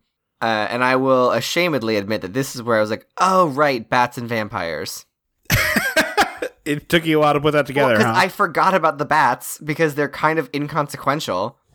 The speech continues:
Speaker 1: It's
Speaker 2: They
Speaker 1: not like
Speaker 2: are.
Speaker 1: they ever are important beyond, "We saw bats."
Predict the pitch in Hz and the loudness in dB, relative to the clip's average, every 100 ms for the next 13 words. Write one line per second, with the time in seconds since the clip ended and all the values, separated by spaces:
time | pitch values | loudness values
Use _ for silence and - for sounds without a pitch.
0 | _ 135 135 240 208 139 156 165 - 147 | _ -6 0 2 4 4 4 2 2 2
1 | 156 156 135 135 135 151 143 113 127 127 | 2 4 4 2 2 0 0 -2 -4 -2
2 | 123 113 117 - - 220 - 165 160 190 | 0 0 -2 -6 -6 -6 0 0 2 2
3 | 107 - - | 2 -2 -14